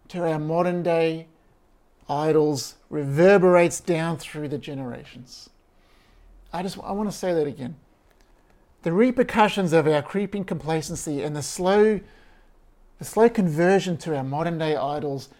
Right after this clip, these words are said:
reverberates down through the generations. Listen to what Judges chapter two says.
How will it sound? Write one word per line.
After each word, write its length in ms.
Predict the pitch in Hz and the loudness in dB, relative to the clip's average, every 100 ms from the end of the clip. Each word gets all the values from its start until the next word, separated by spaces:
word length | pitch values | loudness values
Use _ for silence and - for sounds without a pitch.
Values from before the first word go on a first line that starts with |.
| _ _ - | _ _ -12
reverberates 1160 | 147 127 143 165 185 160 127 - - - - _ _ _ _ _ _ _ - | -8 -2 2 4 4 2 -2 -8 -14 -18 -20 _ _ _ _ _ _ _ -4
down 420 | 226 180 190 190 | 0 2 2 0
through 320 | - 156 165 | -4 -2 0
the 100 | 151 | 0
generations. 840 | 135 151 139 135 127 - - - - _ _ _ | -2 -2 -2 -2 -4 -10 -14 -18 -20 _ _ _
Listen 180 | 214 214 | -2 0
to 100 | 214 | 4
what 140 | 208 143 | 4 4
Judges 380 | 175 170 151 | 4 4 0
chapter 260 | - 156 - | -4 -8 -8
two 240 | - 156 | -12 -10
says. 400 | 127 151 123 - | -8 -10 -12 -14